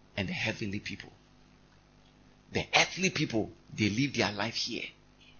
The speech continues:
The heavenly people, this place is open and God is able to reach them. Just as in the garden, God came himself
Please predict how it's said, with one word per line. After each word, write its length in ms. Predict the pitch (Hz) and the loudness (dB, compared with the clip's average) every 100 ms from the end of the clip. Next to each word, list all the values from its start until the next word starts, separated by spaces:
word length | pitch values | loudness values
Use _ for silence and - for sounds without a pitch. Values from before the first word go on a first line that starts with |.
| - - - - - - | -20 -20 -20 -20 -20 -8
The 100 | - | -2
heavenly 540 | - - 151 156 151 160 | 2 4 6 6 4 2
people, 400 | 131 123 98 - - - - - | 0 0 -2 -6 -20 -20 -18 2
this 220 | 90 - | 4 4
place 280 | - 127 - | 2 0 0
is 160 | 104 - | 0 4
open 360 | 117 - 85 - - - - - | 4 4 -4 -8 -18 -20 -20 -10
and 240 | - 85 95 | -6 -6 -2
God 260 | 117 113 | 0 0
is 140 | 101 - | -2 -2
able 200 | 104 95 | -2 -2
to 160 | - 90 | 0 0
reach 240 | 87 - | 2 0
them. 180 | - 80 - - | 0 -4 -10 2
Just 300 | 131 - - | 12 12 12
as 160 | 165 - | 0 2
in 100 | 135 | 0
the 120 | 120 | 0
garden, 440 | 107 143 139 120 - - - | 0 -2 -2 -4 -6 -8 -4
God 340 | 127 151 175 - | 2 2 2 4
came 280 | - 165 139 | 4 4 2
himself 800 | 117 107 - 147 - - - | 0 4 4 4 -2 -6 -14